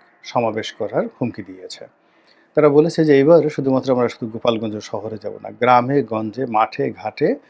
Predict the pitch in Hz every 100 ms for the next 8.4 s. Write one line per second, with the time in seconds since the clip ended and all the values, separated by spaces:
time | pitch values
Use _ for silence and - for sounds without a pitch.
0 | _ _ _ - 123 117 107 101 107 123
1 | - 160 202 185 123 214 - 123 127 139
2 | 160 165 123 127 123 113 156 220 _ _
3 | _ 127 123 156 127 104 156 160 107 104
4 | 104 - 101 - - _ _ _ _ _
5 | - - 208 175 175 175 - - - 139
6 | - _ _ _ _ _ _ - 123 117
7 | 110 127 - 165 156 156 151 135 127 127
8 | 110 131 127